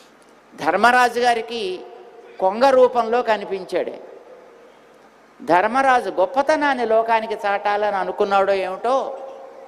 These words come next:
మనకి భారతంలో ఓ ఈ సన్నివేశం వస్తుంది. దాహం వేసింది వాళ్ళకి బాగా తీవ్రంగా, పాండవులకి అడవుల్లో ఉండేటప్పుడు.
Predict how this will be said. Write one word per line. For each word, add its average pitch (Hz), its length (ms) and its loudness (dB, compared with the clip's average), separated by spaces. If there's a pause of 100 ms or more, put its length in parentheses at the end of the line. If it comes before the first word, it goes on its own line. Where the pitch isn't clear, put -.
(520)
మనకి 196 280 0
భారతంలో 233 720 0 (140)
ఓ 185 100 -4
ఈ 185 120 -6
సన్నివేశం 220 580 -4
వస్తుంది. 180 480 -8 (3000)
దాహం 247 460 0
వేసింది 233 380 -2
వాళ్ళకి 202 340 0
బాగా 220 420 -4
తీవ్రంగా, 214 580 -2
పాండవులకి 196 680 0
అడవుల్లో 208 500 0
ఉండేటప్పుడు. 185 520 -4